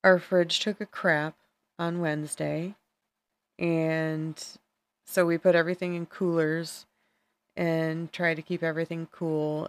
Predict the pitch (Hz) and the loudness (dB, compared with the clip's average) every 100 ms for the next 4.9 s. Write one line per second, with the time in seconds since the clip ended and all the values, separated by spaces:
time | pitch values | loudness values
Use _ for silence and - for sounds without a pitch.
0 | - 156 156 156 156 151 - _ _ _ | -6 -4 -4 -4 -6 -8 -14 _ _ _
1 | _ _ _ 185 180 - - 180 175 175 | _ _ _ -4 -4 -6 -4 -2 -2 -6
2 | 180 - 196 - - 233 226 - 196 185 | -8 -8 -10 -8 -6 -4 -4 -6 -6 -4
3 | 165 170 180 - 170 165 165 170 170 160 | -4 -6 -6 -6 -6 -6 -6 -4 -4 -8
4 | 160 170 165 185 175 156 147 160 180 | -10 -12 -10 -10 -6 -6 -6 -6 -8